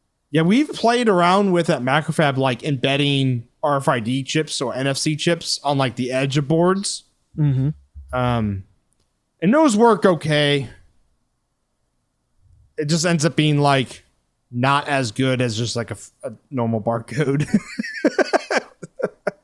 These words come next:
Speaker 2: Right, but, but embedding passives down in internal
Speaker 1: Yeah,
Speaker 2: layers.
Speaker 1: down into it.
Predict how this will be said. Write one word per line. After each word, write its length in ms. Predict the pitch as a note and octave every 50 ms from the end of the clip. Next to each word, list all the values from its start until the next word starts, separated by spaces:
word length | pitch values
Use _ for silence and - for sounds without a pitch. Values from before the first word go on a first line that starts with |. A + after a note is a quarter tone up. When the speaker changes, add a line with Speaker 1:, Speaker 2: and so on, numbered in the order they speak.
| - - - _ _ - - - _ _ - - -
Speaker 2:
Right, 540 | E3+ F#3 F#3+ F3+ E3+ D#3+ D#3 D3 C#3+ C#3 A#2+ -
but, 240 | E3 E3+ D#3 D3
but 200 | B2+ E3+ E3 D#3 - F#3
embedding 640 | F3+ E3+ C#3+ B2 D#3 E3+ E3+ E3+ E3 D#3 D3 C3+
passives 600 | B2 C#3+ D3 C#3 C#3 C3 - D3 C3+ B2 A2+ -
down 300 | - D3+ C#3+ C#3 C3 B2+
in 240 | B2 - D3 C#3+ C3 C3
internal 420 | - B2 C#3 B2 A#2 - C3+ C#3
Speaker 1:
Yeah, 120 | C#3+ C3 G#2+
Speaker 2:
layers. 180 | A2 A#2 A#2
Speaker 1:
down 200 | C#3+ E3+ E3 D3
into 320 | C3 B2+ A#2+ - - G#2 G2+ G2
it. 100 | -